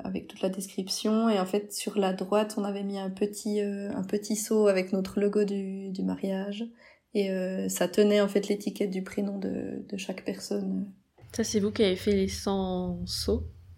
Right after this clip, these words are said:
Speaker 1: Ouais.
Speaker 2: Waouh.
Speaker 1: Oui, c'est moi qui les ai fait avec, euh, bah, avec un pistolet à colle, c'est assez, euh, assez facile, tu sais, tu peux
Speaker 2: Ah,
Speaker 1: acheter les
Speaker 2: ouais, les cires en stick, en bâton.
Speaker 1: Ouais, exactement, et
Speaker 2: Hmm.
Speaker 1: du coup, bah, tu les fais. Alors oui, il faut peut-être faire, euh,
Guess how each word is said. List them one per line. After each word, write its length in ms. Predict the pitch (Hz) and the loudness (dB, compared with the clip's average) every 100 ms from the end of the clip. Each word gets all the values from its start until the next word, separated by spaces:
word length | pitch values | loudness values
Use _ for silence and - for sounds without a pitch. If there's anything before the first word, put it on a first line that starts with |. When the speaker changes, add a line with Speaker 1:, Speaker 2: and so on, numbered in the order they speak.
| - - 254 | -20 -4 2
Speaker 1:
Ouais. 240 | 285 - - - - - - - - | 2 2 -16 -20 -20 -4 -2 0 -2
Speaker 2:
Waouh. 180 | 190 214 | -2 0
Speaker 1:
Oui, 100 | 208 | -2
c'est 120 | - | -4
moi 120 | 190 | -4
qui 120 | 190 190 | -2 -2
les 140 | 180 | 0
ai 80 | 185 | -2
fait 200 | - 196 | -4 -6
avec, 340 | 190 185 - | -6 -8 -8
euh, 100 | 190 196 - - | -10 -10 -14 -4
bah, 100 | 202 | 0
avec 240 | 196 202 214 | 2 4 4
un 60 | |
pistolet 340 | 208 220 233 226 | 4 4 6 6
à 100 | 220 | 6
colle, 180 | 269 254 | 6 4
c'est 140 | - 196 | 4 2
assez, 360 | 190 - 226 | 2 2 4
euh, 340 | 226 208 214 214 - | 4 2 -2 -4 -4
assez 240 | 208 202 | -4 -2
facile, 400 | 208 208 214 220 | 0 0 2 0
tu 60 | 214 | 0
sais, 140 | - | -2
tu 140 | 208 - | -4 0
peux 80 | 285 | 2
Speaker 2:
Ah, 80 | 302 | 4
Speaker 1:
acheter 380 | 285 226 202 | 4 4 4
les 60 | 196 | 4
Speaker 2:
ouais, 520 | 208 196 190 185 180 | 4 2 0 -2 0
les 160 | 180 196 | 2 2
cires 340 | 196 - 220 | 2 0 2
en 240 | 196 190 185 | 2 0 -2
stick, 480 | - - 330 - - | -4 -4 -4 -6 -8
en 160 | 202 196 | -6 -2
bâton. 200 | 196 214 | 4 8
Speaker 1:
Ouais, 160 | 254 | 8
exactement, 640 | 202 196 214 214 220 226 240 | 8 6 6 6 6 6 8
et 120 | 214 | 6
Speaker 2:
Hmm. 40 | 208 | 4
Speaker 1:
du 100 | 190 | 0
coup, 160 | 190 | -2
bah, 160 | 214 190 | 0 0
tu 160 | 190 190 | -2 -2
les 140 | 196 | -2
fais. 180 | 190 - | -2 -2
Alors 240 | - 180 | 0 2
oui, 120 | 208 226 208 185 | 8 8 8 4
il 60 | |
faut 340 | 180 190 185 180 | 2 4 4 2
peut-être 320 | - 185 - | -2 -4 -2
faire, 220 | - 190 | -2 0
euh, 380 | 185 185 185 190 | -2 -2 -2 -2